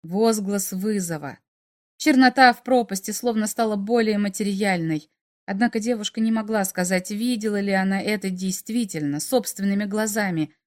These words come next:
или то была картина, вызванная страхом.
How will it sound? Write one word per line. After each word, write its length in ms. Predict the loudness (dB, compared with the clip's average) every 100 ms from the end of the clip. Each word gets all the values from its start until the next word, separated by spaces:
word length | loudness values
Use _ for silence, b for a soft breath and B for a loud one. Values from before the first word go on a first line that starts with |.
| _ _ -4
или 200 | 2 2
то 200 | 2 0
была 260 | 4 4
картина, 680 | 4 0 -2 2 4 4 0 _ _ -6
вызванная 600 | 0 0 2 0 0 -2
страхом. 640 | -4 -6 -6 -6 -12